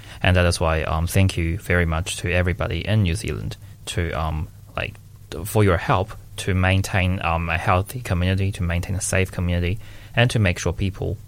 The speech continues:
within this community are all behaving well. Thank you so much, um, to you and for your community to do such wonderful things for New Zealand. And it is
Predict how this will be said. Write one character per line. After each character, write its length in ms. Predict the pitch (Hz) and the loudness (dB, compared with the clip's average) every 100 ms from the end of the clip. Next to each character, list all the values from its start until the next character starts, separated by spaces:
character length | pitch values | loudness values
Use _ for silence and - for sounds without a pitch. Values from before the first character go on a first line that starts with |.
| - | -2
within 380 | 85 90 90 | 0 2 0
this 180 | 90 - | -2 -4
community 420 | - 87 82 82 | -4 -4 -2 -2
are 100 | - | -4
all 200 | 76 80 | -4 -4
behaving 440 | 85 95 90 90 85 | -4 -4 -6 -6 -6
well. 220 | 76 - - - - - - - - - | -6 -10 -14 -20 -20 -20 -20 -20 -20 -8
Thank 200 | - 131 | 2 2
you 60 | 117 | 4
so 180 | 127 110 | 4 4
much, 380 | 87 87 - - - - | 4 0 -4 -8 -12 -4
um, 180 | 90 92 | 0 0
to 160 | - | -2
you 340 | 90 110 87 107 | 0 0 0 -2
and 260 | 123 151 151 - | 0 0 0 -6
for 160 | - 95 | -2 0
your 100 | 82 | 0
community 600 | - 82 82 82 - - - - - | 0 -2 0 -2 -6 -8 -10 -18 -10
to 100 | - | -6
do 180 | 87 85 | -4 -4
such 380 | - 98 - - - - - | -6 -6 -8 -14 -18 -20 -6
wonderful 380 | 101 95 92 87 | -2 -2 0 -2
things 340 | 92 90 - | -2 -4 -6
for 320 | - 87 82 - | -4 0 0 0
New 160 | 101 85 | -2 -2
Zealand. 380 | 80 73 65 - - - - | 0 -4 -6 -8 -14 -20 -6
And 300 | - 90 92 - - | 0 2 0 -4 -2
it 100 | 90 | 0
is 240 | 85 - | 0 -2